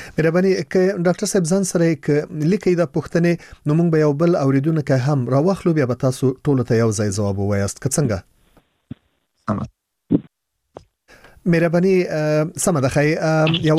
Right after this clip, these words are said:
Speaker 1: اوریدونکی، اه، چې په لاین کې دی، دی هم رااخلو. مهرباني وکړئ، روغتیا د ژوند شتمني د ازادۍ راډیو پروګرام دی. لومړی لطفاً ځان معرفي کړئ او بیا مو خپله پوښتنه ووایاست.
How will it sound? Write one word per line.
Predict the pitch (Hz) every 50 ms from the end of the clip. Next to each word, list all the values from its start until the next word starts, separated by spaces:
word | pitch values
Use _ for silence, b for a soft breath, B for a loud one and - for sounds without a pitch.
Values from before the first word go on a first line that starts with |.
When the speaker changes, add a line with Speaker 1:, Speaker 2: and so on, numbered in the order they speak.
| 175
Speaker 1:
اوریدونکی، | 160 156 160 160 151 185 190 180 - 180 165 165 160 160 -
اه، | - - 131 127 131 131 131
چې | 131 - - 127 - -
په | 127
لاین | 127 139 151 156
کې | 156 - -
دی، | 143 135 135 127
دی | 120 131 135 139
هم | 127 147 143 139
رااخلو. | 135 139 139 131 - 147 139 139
مهرباني | 139 143 147 139 156 160 180
وکړئ، | 190 196 - - 185 180 180 190 - - -
روغتیا | 135 127 - - 151 143 139
د | 131 131 127
ژوند | 120 117 123 135 135 131 - _ -
شتمني | - - 139 120 135 156 165
د | 139
ازادۍ | 123 117 110 120 113 123 127
راډیو | 120 117 110 113 101
پروګرام | - - 110 104 113 143 151 151
دی. | 143 147 147 B B B B B B
لومړی | 139 147 156 170 180 175
لطفاً | 170 165 156 - - 151 143
ځان | 135 156 160 160
معرفي | 151 147 147 147 135 - 151
کړئ | 135 - 143
او | 123 117
بیا | 113 120 120
مو | 120 117
خپله | - - - 110 107
پوښتنه | - - - - - 110 107
ووایاست. | 101 98 101 101 104 101 - - - -